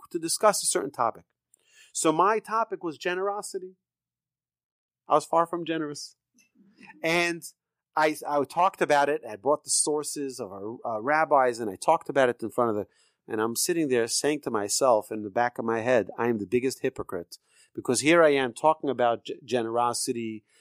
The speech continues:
Here I'm talking about being a giver, and I'm the furthest from being a giver." In what way?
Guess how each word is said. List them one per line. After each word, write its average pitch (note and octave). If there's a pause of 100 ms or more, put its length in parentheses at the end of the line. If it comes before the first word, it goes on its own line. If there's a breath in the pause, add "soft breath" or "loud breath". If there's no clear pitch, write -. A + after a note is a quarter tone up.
Here D#3+
I'm D#3
talking D#3+
about C3
being D#3
a C3
giver, D3 (580)
and C3+
I'm E3
the D3
furthest A3+
from D#3+
being D#3+
a E3+
giver." D#3+ (800)
In C3
what F3
way? F#2+